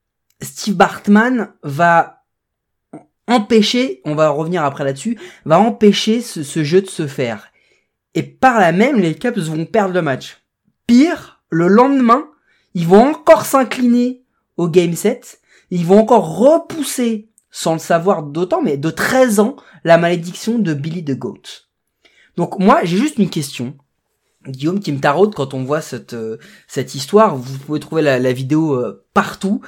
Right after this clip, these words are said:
Euh, à ton avis,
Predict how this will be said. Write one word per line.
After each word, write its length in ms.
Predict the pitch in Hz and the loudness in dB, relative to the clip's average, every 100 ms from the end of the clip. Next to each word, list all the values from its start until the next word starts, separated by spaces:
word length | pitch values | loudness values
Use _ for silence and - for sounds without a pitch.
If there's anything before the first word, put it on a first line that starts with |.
| - - - _ 151 | -18 -20 -20 _ 2
Euh, 460 | 143 143 135 131 - _ _ _ _ _ _ _ _ _ - - _ 185 | 2 2 -2 -4 -10 _ _ _ _ _ _ _ _ _ -20 -20 _ -2
à 80 | |
ton 180 | 202 311 | 0 2
avis, 520 | 233 139 127 - - | 2 0 -6 -12 -16